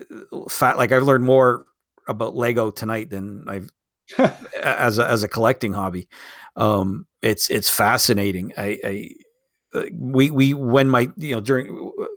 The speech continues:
Speaker 1: in the mid two thousands, my son got Lego for a,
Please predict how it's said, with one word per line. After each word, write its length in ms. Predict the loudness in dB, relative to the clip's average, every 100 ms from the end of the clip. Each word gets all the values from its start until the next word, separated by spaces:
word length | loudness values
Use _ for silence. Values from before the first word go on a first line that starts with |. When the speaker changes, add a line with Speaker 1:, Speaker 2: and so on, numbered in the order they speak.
| -14
Speaker 1:
in 100 | -4
the 80 | 2
mid 180 | 2 4
two 120 | 2
thousands, 580 | 4 4 2 -2 -6 -8 -12 -20 -20 -20 -20 -6
my 160 | -2 2
son 300 | 2 2 2
got 260 | 0 0
Lego 300 | 0 0 0
for 360 | -2 -2 -2 -2
a, 120 | -6